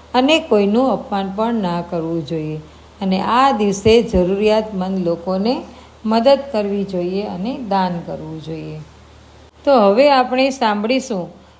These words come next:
કે યોગીની એકાદશીની વ્રત અને કથા. શ્રી કૃષ્ણ ભગવાન અને ધર્મરાજ વચ્ચે કુબેર રાજાની પૌરાણિક કથા, જેઠ માસના કૃષ્ણ પક્ષની એકાદશી.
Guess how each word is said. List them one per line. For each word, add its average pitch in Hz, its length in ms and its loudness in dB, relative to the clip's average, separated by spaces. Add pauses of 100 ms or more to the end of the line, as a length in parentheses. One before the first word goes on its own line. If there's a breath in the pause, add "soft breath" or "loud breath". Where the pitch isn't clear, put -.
(160)
કે 285 200 2
યોગીની 269 540 2
એકાદશીની 220 920 -2
વ્રત 202 500 -2
અને 190 240 -6 (100)
કથા. 175 380 -8 (440 soft breath)
શ્રી 285 200 -2
કૃષ્ણ 285 400 0
ભગવાન 240 540 4
અને 220 180 -2
ધર્મરાજ 208 760 0 (300)
વચ્ચે 196 460 0 (440 loud breath)
કુબેર 262 560 4
રાજાની 214 600 0
પૌરાણિક 196 580 -2 (100)
કથા, 190 380 -4
જેઠ 220 440 -2
માસના 196 520 -8
કૃષ્ણ 208 440 -6
પક્ષની 226 580 -4
એકાદશી. 170 640 -6